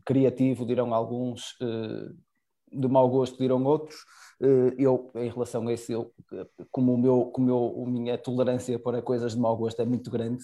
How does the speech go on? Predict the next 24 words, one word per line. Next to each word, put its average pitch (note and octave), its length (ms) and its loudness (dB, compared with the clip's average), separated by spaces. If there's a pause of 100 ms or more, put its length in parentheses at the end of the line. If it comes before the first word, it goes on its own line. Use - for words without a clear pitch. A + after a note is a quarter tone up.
(120)
eu A#2+ 260 -6
tenho A2+ 260 -6
um, A2 160 -8 (100)
um A#2+ 60 -6
espectro, - 600 -10
é D#3+ 120 6
difícil D3+ 400 4
eu D#3 100 6
achar C#3+ 220 2
alguma C#3 260 4
coisa C3+ 240 0
de B2 80 0
mau C3 140 4
gosto. A2+ 240 -6
Posso, D3 340 -6
posso D#3+ 200 0
achar D3+ 200 0
que D3 80 -6
não C#3+ 120 0
tem C#3 140 2
graça, A#2+ 380 0
mas A#2 160 -8
não, A#2 180 -12
não, A#2+ 220 -8